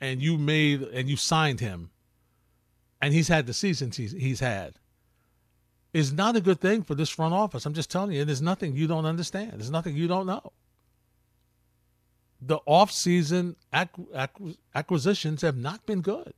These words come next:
They just haven't. Fournier at least has been decent, but you're not paying him to be decent. You're paying him to be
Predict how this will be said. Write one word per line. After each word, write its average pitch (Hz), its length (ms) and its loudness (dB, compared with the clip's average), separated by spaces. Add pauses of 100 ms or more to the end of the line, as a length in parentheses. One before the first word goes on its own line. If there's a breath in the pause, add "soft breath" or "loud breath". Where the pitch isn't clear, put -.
(140)
They 170 80 -6
just 208 180 -4
haven't. 226 320 -4 (1000)
Fournier 202 400 4
at 139 60 0
least 196 300 0
has 143 120 0
been 107 300 -6
decent, 170 520 0 (520)
but - 160 -4
you're 208 100 6
not 202 200 4
paying 214 220 2
him 147 120 2
to 131 80 0
be 123 140 -2
decent. 156 420 -2
You're 185 140 2
paying 143 260 -2
him 185 200 -2
to 131 100 -6
be 117 340 -8